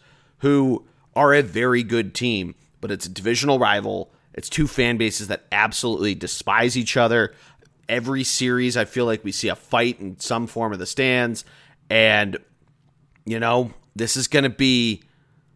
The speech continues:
this is gonna be a fun series. I do think the Dodgers win. I said I think it could possibly go five. I think it's gonna go four, just mainly because of the fact that the Dodgers,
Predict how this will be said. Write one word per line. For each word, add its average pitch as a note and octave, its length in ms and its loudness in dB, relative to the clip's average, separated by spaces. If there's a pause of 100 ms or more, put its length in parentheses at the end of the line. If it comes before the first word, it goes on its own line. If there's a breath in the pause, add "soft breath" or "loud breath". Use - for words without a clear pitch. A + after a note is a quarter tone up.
(300)
this - 120 -2
is - 40 0
gonna D#3+ 100 2
be D#3 80 6
a C#3+ 40 2
fun C3 260 2
series. A#2 460 -2 (440 soft breath)
I B2+ 120 2
do D3+ 200 0
think D#3+ 160 2
the D3+ 80 0
Dodgers C3 480 4
win. C3 400 0 (100)
I G#2+ 120 0
said C3 220 2
I A2+ 80 2
think C3 280 -2
it C#3+ 140 -2
could A#2 120 -6
possibly A#2 540 0
go A2+ 180 2
five. A#2+ 540 -2 (340 soft breath)
I - 120 -4
think B2 160 -2
it's B2+ 100 -8
gonna C3+ 160 0
go A#2+ 120 2
four, B2+ 340 0
just A2+ 260 -8
mainly D3+ 460 0
because C#3 260 0
of B2+ 60 -4
the A#2 80 -2
fact G#2 300 0
that G#2+ 60 -16
the G2+ 80 -14
Dodgers, A2 560 0